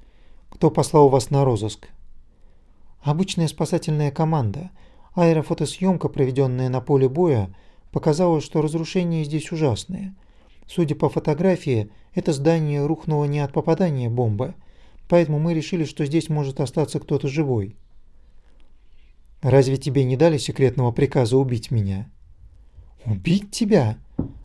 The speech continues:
Мэриэл несколько раз удивлённо моргнула. «Мы даже не знали, кто здесь похоронен под руинами, пока не отрыли часть твоего робота». «Неужели чисто вот так глуп?» подумал Влад,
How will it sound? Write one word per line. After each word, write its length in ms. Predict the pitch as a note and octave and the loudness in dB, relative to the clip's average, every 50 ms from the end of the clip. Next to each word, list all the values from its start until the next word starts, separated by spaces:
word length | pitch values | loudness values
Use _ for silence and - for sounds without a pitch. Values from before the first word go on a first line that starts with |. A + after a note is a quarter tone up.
| - - | -10 -4
Мэриэл 440 | - B2 B2 C#3 D3 D#3 D3+ C#3+ C3+ B2 | 0 2 2 2 2 2 2 2 0 0
несколько 500 | A#2+ B2 A#2 - - B2+ A#2 - C#3 A#2+ | -2 -2 -4 -4 -4 -6 -4 -2 0 2
раз 220 | C3 C#3 C#3 - | 2 0 0 -2
удивлённо 440 | C3 A#2+ B2 A#2 A#2 A#2 A2 A2+ A#2 | -4 -2 -2 0 2 2 2 2 2
моргнула. 640 | A#2 B2+ C#3 C#3+ C#3+ C3+ B2+ A2+ G2 F#2+ F#2 F#2 - - - - - - - - - - - - - - - - - | 2 2 0 0 -2 -2 0 0 0 0 -2 -2 -2 -2 -4 -8 -10 -12 -14 -14 -16 -18 -16 -16 -16 -16 -16 -8 0
«Мы 140 | C#3 C3+ D3+ | 2 2 4
даже 300 | C#3 D3 D3 C#3+ C#3 D#3+ | 6 6 4 4 2 0
не 140 | D#3 D#3 D#3 | 0 0 0
знали, 320 | C3 C#3+ F3 G#3 F#3 C#3 | 0 2 4 4 4 4
кто 280 | A#2+ - - - F#3 F3 | 0 0 0 0 0 2
здесь 260 | C#3+ C3 C3 A2+ - | 2 0 -4 -4 -2
похоронен 560 | - D3+ - - D3 B2 C3+ D#3 D#3+ D#3+ D#3 | -4 -6 -2 0 0 0 2 0 0 -2 -2
под 160 | - F3 D3 F3 | -2 -2 -2 0
руинами, 580 | F#3+ G#3 F#3+ D#3+ B2+ G#2+ G#2 G2 G2+ G2 - - - - - - - - - - | 0 0 0 0 0 0 0 -2 -2 -4 -8 -10 -16 -20 -20 -20 -20 -20 -4 -2
пока 260 | D#3+ D3 - E3+ D3+ | -2 0 2 2 2
не 120 | C#3 C3+ C3+ | 2 0 0
отрыли 400 | C3 B2 - D#3 E3+ F#3 E3 D3+ | -2 -2 -2 -2 -2 0 -2 -4
часть 360 | - - D#3+ D#3 D#3 - - | -2 -2 -2 -2 -2 -4 -4
твоего 360 | - D3 D3+ D3+ C#3+ D#3+ E3+ | -4 -2 -2 0 0 0 2
робота». 520 | F3 D3+ A#2 G#2+ G#2 - - F#3 G3 G3+ - - - _ _ _ _ _ _ _ _ _ _ _ _ _ _ _ - _ _ - - - - - _ _ _ _ - | 2 2 0 -2 -4 -6 -8 -10 -10 -12 -14 -18 -20 _ _ _ _ _ _ _ _ _ _ _ _ _ _ _ -20 _ _ -20 -20 -20 -20 -20 _ _ _ _ -8
«Неужели 560 | - A#2 A2 G#2 G2+ G2 F#2 G#2+ B2+ C#3+ C#3+ | -4 -2 -2 -2 -2 -2 -2 0 0 0 -2
чисто 500 | B2+ - - - D#3 C#3 - - - - | -2 -4 -6 -6 -4 -4 -4 -4 -2 0
вот 200 | D3+ D#3+ D#3 D#3 | 0 0 0 0
так 300 | - F3+ D3+ B2+ G#2 G2+ | 2 2 2 2 0 -2
глуп?» 380 | G2 A2 A#2+ B2+ A#2+ G2+ - - - - - - - - - - | -2 0 0 0 0 0 -4 -10 -18 -20 -20 -20 -20 -20 -20 -6
подумал 460 | - D3 A#2+ A#2+ A#2+ A2+ G#2+ A2 G#2+ G2+ | -4 -2 -2 0 0 0 0 0 -2 -2
Влад, 440 | F#2+ G#2 A2 B2 C#3+ D#3 D#3 - | -2 -2 0 0 0 0 -2 -8